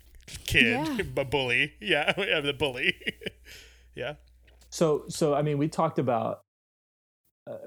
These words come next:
Speaker 3: y-, if you would prefer to have it pronounced right, well, then you should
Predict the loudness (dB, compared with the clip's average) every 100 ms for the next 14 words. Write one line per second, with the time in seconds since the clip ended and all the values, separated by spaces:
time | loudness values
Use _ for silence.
0 | -16 -10 -8 -8 -10 -12 -16 -16 -8 -4
1 | 0 0 0 -4 -2 0 0 0 0 -2
2 | -4 -6 -4 -2 -2 -4 -2 -2 -4 -4
3 | 0 0 0 0 -2 -6